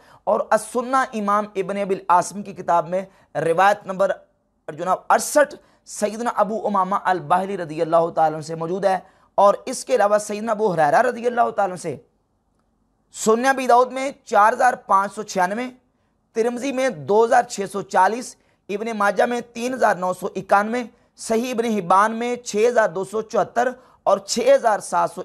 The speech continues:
इकतीस, मुस्नद अबी याला में पाँच हज़ार नौ सौ तीन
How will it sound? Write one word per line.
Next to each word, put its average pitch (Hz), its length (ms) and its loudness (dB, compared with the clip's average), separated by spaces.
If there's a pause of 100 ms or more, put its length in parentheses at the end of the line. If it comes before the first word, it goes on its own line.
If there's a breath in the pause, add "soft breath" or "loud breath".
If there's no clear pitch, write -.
इकतीस, 196 560 -8 (280 soft breath)
मुस्नद 247 420 -2
अबी 196 280 -2
याला 214 240 4
में 240 220 -4 (240)
पाँच 226 380 6
हज़ार 185 340 2
नौ 185 240 -6
सौ 190 160 -8
तीन 214 400 -10